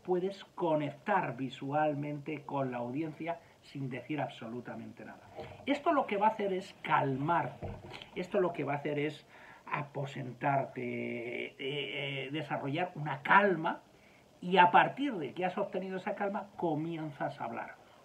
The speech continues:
Comienzas con esa primera frase que, por supuesto, llevas perfectamente aprendida, con esa primera frase o esa primera pregunta. Entonces, esa primera frase, esa primera pregunta se suele hacer,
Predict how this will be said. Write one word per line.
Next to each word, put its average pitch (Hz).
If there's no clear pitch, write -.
Comienzas 139
con 139
esa 226
primera 226
frase 220
que, -
por -
supuesto, 151
llevas 151
perfectamente 139
aprendida, 135
con 135
esa -
primera 160
frase 147
o 143
esa 147
primera 127
pregunta. 135
Entonces, 143
esa 185
primera 139
frase, 143
esa -
primera 143
pregunta 139
se -
suele 185
hacer, 165